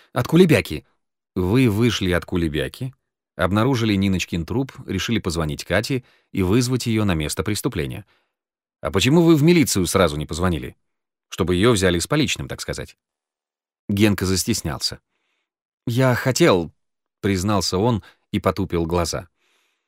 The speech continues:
«Но Илона меня отговорила. Она сказала, что в ментовке номер сразу определят и узнают, кто владелец телефона. Она сказала, что гораздо лучше будет, если Катька приедет, и менты её прямо на месте возьмут, тёпленькую.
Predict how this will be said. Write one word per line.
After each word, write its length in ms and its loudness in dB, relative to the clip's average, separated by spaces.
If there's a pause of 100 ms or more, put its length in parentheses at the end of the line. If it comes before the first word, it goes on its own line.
(480)
«Но 320 2
Илона 340 8
меня 220 2
отговорила. 580 0 (360)
Она 180 2
сказала, 320 2
что 160 0
в 60 0
ментовке 420 2
номер 280 2
сразу 320 2
определят 520 0 (340)
и 80 0
узнают, 360 4
кто 160 -2
владелец 460 2
телефона. 520 -2 (600)
Она 180 2
сказала, 340 2
что 160 -2
гораздо 340 2
лучше 260 0
будет, 260 -2
если 220 -4
Катька 260 -4
приедет, 440 -2
и 60 -2
менты 260 -2
её 240 0
прямо 260 -2
на 100 -2
месте 280 -4
возьмут, 340 -8
тёпленькую. 580 -8